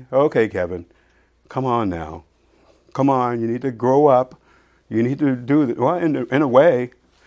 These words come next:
some of that happens, and we'll see as we take the Lordian table, right?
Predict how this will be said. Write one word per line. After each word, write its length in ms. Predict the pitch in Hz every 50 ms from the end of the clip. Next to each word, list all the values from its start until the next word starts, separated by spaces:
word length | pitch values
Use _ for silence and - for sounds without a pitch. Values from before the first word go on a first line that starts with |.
| - - - - - _ _
some 200 | - - 151 175
of 60 | 170
that 140 | 143 123 110
happens, 340 | 113 110 117 - 143 110
and 100 | 117 107
we'll 120 | 120 117 104
see 380 | - - 139 139 151 123 104 - - _ _ _ _ _ _ - - _ _ _ _ _ _ _ _ - -
as 260 | 127 131 113 101 98
we 100 | 120 123
take 200 | 110 135 127 107
the 60 | -
Lordian 380 | 113 117 113 117 117 107 101 104
table, 320 | - 113 117 135 135 127
right? 360 | 95 92 92 90 104 - -